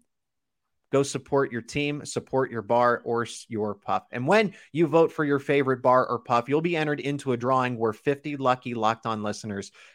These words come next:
get a free box of Built. Not only that, but one Locked On fan will win a twelve-month subscription to Built to have Built bars and puffs delivered monthly straight to the door. You gotta try Built. Built, the best protein bar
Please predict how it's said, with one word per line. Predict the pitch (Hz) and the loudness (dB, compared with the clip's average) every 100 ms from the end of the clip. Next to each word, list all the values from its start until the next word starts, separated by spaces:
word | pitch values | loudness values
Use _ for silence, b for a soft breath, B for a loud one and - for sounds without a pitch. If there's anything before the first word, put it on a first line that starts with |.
| B | B
get | 117 120 | 2 2
a | - 101 | 0 -6
free | - 110 113 123 | -8 -4 -2 -2
box | - 110 98 98 - | -4 -4 0 0 -2
of | 101 104 | -10 -4
Built. | 113 95 - b b b - | 0 0 -4 b b b 0
Not | 120 170 - | 4 4 4
only | 151 156 135 104 101 120 | 0 0 -2 -4 -6 -4
that, | 120 127 82 _ | 0 0 -2 _
but | 117 | -6
one | 107 123 170 208 190 | -4 0 2 2 -2
Locked | 139 151 160 - | 2 2 2 -4
On | 139 143 135 | -2 -2 -2
fan | 117 98 95 | -4 -4 -6
will | 98 | -6
win | 107 107 | -6 -6
a | 110 | -8
twelve-month | - 123 143 135 131 | -2 2 2 0 -4
subscription | - 113 - 110 - 110 | -6 -12 -4 -4 -2 -6
to | |
Built | 98 117 120 | 0 0 0
to | - | -4
have | 101 110 104 | -2 -2 2
Built | 127 147 _ | 0 0 _
bars | 127 131 139 143 - | 4 6 4 -2 -10
and | 117 123 143 139 | -6 -4 -4 -2
puffs | 147 98 98 - | 2 2 2 -6
delivered | - 113 123 123 131 127 113 | -6 -2 -2 0 -2 -2 -8
monthly | 110 139 135 107 | -4 -4 -4 -6
straight | 101 - 110 110 | -6 -4 -4 -4
to | - | -8
the | 101 101 | -4 -2
door. | 104 87 - B B B B B | -2 -2 -6 B B B B B
You | 131 | 6
gotta | 156 | 6
try | 160 185 185 | 8 8 8
Built. | 170 185 143 | 8 6 6
Built, | 143 175 202 | 6 6 6
the | 160 | 2
best | 151 165 - | 2 2 0
protein | 165 160 - 160 | 0 0 -2 -2
bar | 147 151 147 143 | 6 8 8 6